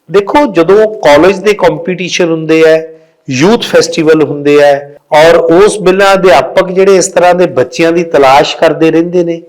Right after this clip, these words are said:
ਕਿ ਜੇਕਰ ਤੁਹਾਡੇ ਵਿੱਚ ਕੋਈ ਟੈਲੈਂਟ ਹੈ, ਤਾਂ ਤੁਸੀਂ ਇਹਨਾਂ ਮੁਕਾਬਲਿਆਂ ਦਾ ਹਿੱਸਾ ਬਣੋ ਔਰ,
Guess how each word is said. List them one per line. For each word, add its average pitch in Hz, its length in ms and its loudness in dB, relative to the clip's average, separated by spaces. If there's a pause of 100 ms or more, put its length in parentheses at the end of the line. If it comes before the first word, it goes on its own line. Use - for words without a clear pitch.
(120)
ਕਿ 170 120 0
ਜੇਕਰ 160 420 2
ਤੁਹਾਡੇ 160 480 2
ਵਿੱਚ 165 240 -2
ਕੋਈ 170 200 0
ਟੈਲੈਂਟ 160 500 0
ਹੈ, 143 220 2
ਤਾਂ 165 140 0
ਤੁਸੀਂ 175 680 -6
ਇਹਨਾਂ 190 220 2
ਮੁਕਾਬਲਿਆਂ 165 680 2
ਦਾ 170 140 2
ਹਿੱਸਾ 151 720 0 (260)
ਬਣੋ 151 380 2 (500)
ਔਰ, 170 260 4